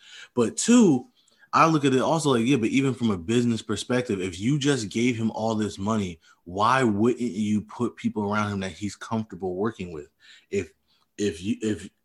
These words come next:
if he wants Eric Bieniemy, why would you not at least interview Eric Bieniemy if he wants a G M? And honestly, the G M part, that doesn't bother me because it's more, I, I can understand where owners like, "You know what?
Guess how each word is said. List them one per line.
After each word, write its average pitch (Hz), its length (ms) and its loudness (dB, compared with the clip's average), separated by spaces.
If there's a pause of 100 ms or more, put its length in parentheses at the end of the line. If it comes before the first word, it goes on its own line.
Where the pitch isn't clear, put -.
if 101 200 -6
he 143 160 2
wants 139 340 2
Eric 120 240 0
Bieniemy, 107 600 0 (840)
why 107 320 4
would 127 240 4
you 113 100 4
not 113 220 2
at 107 120 0
least 107 280 -2
interview 110 360 2
Eric 98 280 0
Bieniemy 95 500 -4 (220)
if 92 140 -8
he 127 120 2
wants 123 480 0
a 104 140 -4
G 107 280 0
M? 123 120 0 (180)
And 151 80 2
honestly, 208 300 8
the 147 120 4
G 180 260 4
M 202 120 8
part, 180 300 4
that 185 180 4
doesn't 113 280 2
bother 95 280 2
me 107 240 0 (500)
because 110 460 2
it's 110 200 -2
more, 131 180 0 (300)
I, 147 300 6
I 139 140 2
can 143 140 0
understand 123 400 2
where 104 200 2
owners 110 340 2
like, 101 180 -2
"You 110 160 0
know 117 180 2
what? 113 300 0